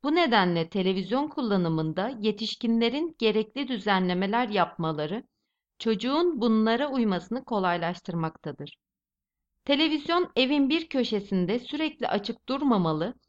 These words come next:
ya da akşamları eve gelince yapılacak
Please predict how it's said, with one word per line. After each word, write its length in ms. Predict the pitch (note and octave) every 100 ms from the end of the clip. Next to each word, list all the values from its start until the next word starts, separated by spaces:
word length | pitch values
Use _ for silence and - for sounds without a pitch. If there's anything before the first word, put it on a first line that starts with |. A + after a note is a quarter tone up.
| _ _ -
ya 180 | C#4+ D#4+
da 120 | D4
akşamları 600 | A3 - C4 B3+ C4 C#4
eve 280 | - A#3 C4
gelince 420 | C4 C4 C#4+ G#3+
yapılacak 640 | F#3 G3+ B3 A#3+ B3 B3